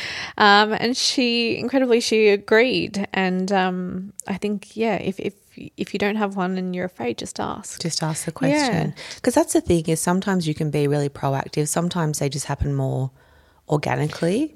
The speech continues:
Speaker 1: Absolutely.
Speaker 2: The biggest lesson I've learned is how ready are you to receive the mentorship?
Speaker 1: Mm.
Speaker 2: Because a lot of the time people say they want a mentor.
Speaker 1: Mm.
Speaker 2: And I've had these situations too where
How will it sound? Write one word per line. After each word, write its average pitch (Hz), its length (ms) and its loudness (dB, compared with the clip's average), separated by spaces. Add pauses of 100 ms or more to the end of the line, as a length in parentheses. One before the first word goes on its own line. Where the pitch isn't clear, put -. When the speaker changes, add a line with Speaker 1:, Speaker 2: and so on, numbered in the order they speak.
(180)
Speaker 1:
Absolutely. 202 640 0
Speaker 2:
The 165 80 2
biggest 160 300 0
lesson 151 260 0
I've 135 240 0
learned 139 400 -2
is 131 480 -2
how 139 600 0
ready 139 340 2
are 135 140 0
you 131 180 -2
to - 140 -8
receive 131 400 -2
the 147 60 0
mentorship? 151 640 0
Speaker 1:
Mm. 185 340 0 (360)
Speaker 2:
Because 151 260 -2
a 139 40 0
lot 135 200 2
of 131 100 -4
the 131 80 -4
time 131 320 -2
people 135 240 -2
say 131 240 2
they 135 160 4
want 131 160 2
a 127 40 2
mentor. 123 640 -2
Speaker 1:
Mm. 185 300 0 (420)
Speaker 2:
And 160 100 2
I've 175 100 4
had 175 180 0
these 139 180 2
situations 131 840 -2
too 170 320 4
where 131 380 0